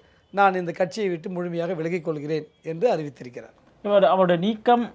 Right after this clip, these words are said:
Speaker 2: ஆ, மட்டும் இல்லாமல் இப்ப கட்சியிலிருந்து நான் விலகிக்கிறேன் அப்படிங்கிற ஒரு அறிவிப்பு விட்டிருக்காரு. So அந்த எந்த அளவு கட்சி ரீதியாகவும் சரி, ஒரு தனி, தனிநபரா இருக்கீங்க, அவரோட பழகி இருப்பீங்க, அவரோட இருந்திருப்பீங்க.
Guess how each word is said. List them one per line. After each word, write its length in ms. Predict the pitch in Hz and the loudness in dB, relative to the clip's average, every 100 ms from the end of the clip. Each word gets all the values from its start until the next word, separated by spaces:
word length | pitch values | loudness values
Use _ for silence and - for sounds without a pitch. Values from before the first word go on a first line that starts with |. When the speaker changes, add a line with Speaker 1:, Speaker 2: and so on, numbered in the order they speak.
| _ | _
Speaker 2:
ஆ, 400 | 143 135 135 135 | -6 -2 -2 -4
மட்டும் 340 | 139 139 - 196 | -6 -6 -4 0
இல்லாமல் 320 | 170 147 214 | 2 2 2
இப்ப 320 | 190 165 143 | 2 0 0
கட்சியிலிருந்து 420 | 147 139 170 202 180 | -4 -4 -2 0 2
நான் 100 | 170 | 2
விலகிக்கிறேன் 340 | 196 190 165 | 0 2 2
அப்படிங்கிற 180 | 151 160 | 2 0
ஒரு 100 | 156 | 0
அறிவிப்பு 320 | 139 170 139 | 0 -4 -8
விட்டிருக்காரு. 380 | 127 147 131 - | -12 -8 -8 -8
So 260 | - 156 147 | -4 0 0
அந்த 140 | 160 | 0
எந்த 300 | 156 180 208 | -2 2 4
அளவு 180 | 208 220 | 4 4
கட்சி 360 | 170 165 202 | 0 -2 -4
ரீதியாகவும் 440 | 190 180 180 175 175 | -2 0 0 0 -4
சரி, 320 | 156 165 196 | -4 -6 -6
ஒரு 160 | 180 143 | -8 -4
தனி, 300 | 143 147 156 | -2 -2 -2
தனிநபரா 640 | 156 147 131 139 147 143 147 | -4 -4 -2 -2 -2 0 -2
இருக்கீங்க, 360 | 135 143 139 | -2 -8 -6
அவரோட 160 | 131 135 | -4 -2
பழகி 320 | 139 143 139 | -2 -2 -4
இருப்பீங்க, 280 | 131 135 127 | -8 -8 -6
அவரோட 180 | 127 127 | -6 -6
இருந்திருப்பீங்க. 480 | 127 123 120 120 | -10 -12 -12 -12